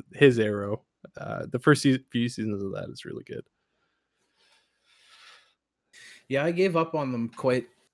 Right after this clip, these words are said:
Speaker 2: quite some time ago, pretty much
Speaker 1: Yeah.
Speaker 2: after Smallville, to be honest. Although I will be, I will be completely transparent here. I, uh,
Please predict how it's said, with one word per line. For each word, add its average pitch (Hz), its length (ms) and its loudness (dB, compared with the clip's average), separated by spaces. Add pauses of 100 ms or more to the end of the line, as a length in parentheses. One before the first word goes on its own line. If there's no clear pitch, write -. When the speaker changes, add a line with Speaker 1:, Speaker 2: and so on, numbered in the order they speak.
(100)
Speaker 2:
quite 135 260 -2
some 147 160 -2
time 139 300 4
ago, 120 360 0
pretty 190 240 2
much 269 180 0
Speaker 1:
Yeah. 233 100 8
Speaker 2:
after 220 160 4
Smallville, 185 500 2
to 139 60 -4
be 131 100 4
honest. 117 320 0
Although 151 320 6
I 151 100 4
will 147 240 8
be, 147 120 0 (1160)
I 151 100 0
will 147 180 0
be 139 180 -4
completely 135 440 -4
transparent 123 680 -2
here. 113 380 -2 (100)
I, 110 420 2
uh, 101 420 -4